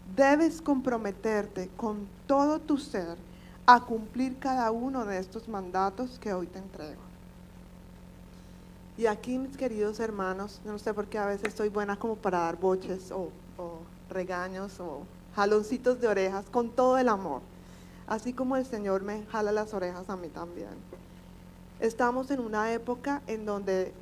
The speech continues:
el compromiso se ha perdido. Y si nos ponemos a pensar en el compromiso entre las relaciones, la amistad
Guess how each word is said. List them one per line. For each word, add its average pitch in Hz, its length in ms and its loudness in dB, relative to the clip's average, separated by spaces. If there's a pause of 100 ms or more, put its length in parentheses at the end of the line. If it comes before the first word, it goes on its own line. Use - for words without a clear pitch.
(120)
el 220 220 4
compromiso 202 840 -4
se 208 140 -8
ha 175 100 -2
perdido. 175 520 -6 (1700)
Y 233 80 -4
si 240 140 -6
nos 226 180 -4
ponemos 226 540 -4
a 302 60 0
pensar 233 440 -2
en 214 100 -2
el 202 120 -2
compromiso 202 640 -4
entre 254 240 0
las 214 160 4
relaciones, 202 760 2 (840)
la 220 180 8
amistad 254 640 4